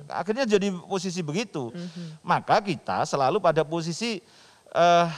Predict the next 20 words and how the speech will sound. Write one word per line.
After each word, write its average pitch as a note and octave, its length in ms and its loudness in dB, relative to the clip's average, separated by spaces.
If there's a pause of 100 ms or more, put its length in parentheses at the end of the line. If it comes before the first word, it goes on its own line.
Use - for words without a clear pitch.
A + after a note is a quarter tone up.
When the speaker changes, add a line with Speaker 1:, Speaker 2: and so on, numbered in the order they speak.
(520)
Speaker 1:
istilahnya F3 540 0
korban, D3+ 480 2 (440)
kan - 120 -4
itu. D#3 340 2
Speaker 2:
Hmm. D#3+ 300 -16
Speaker 1:
Korban E3+ 340 2
ini F3 140 0
masyarakat E3+ 400 0
banyak C3+ 360 2 (280)
dan D#3+ 320 0
coba A3+ 320 2
kita G#3 300 -2
rumuskan A#3 560 -2
dalam F3 260 2
konteks E3+ 460 -2
bagaimana D#3+ 500 -4
saya F3 200 -2
mengawal D3 440 -4
kasus D#3 300 -4
korupsi D3+ 500 -8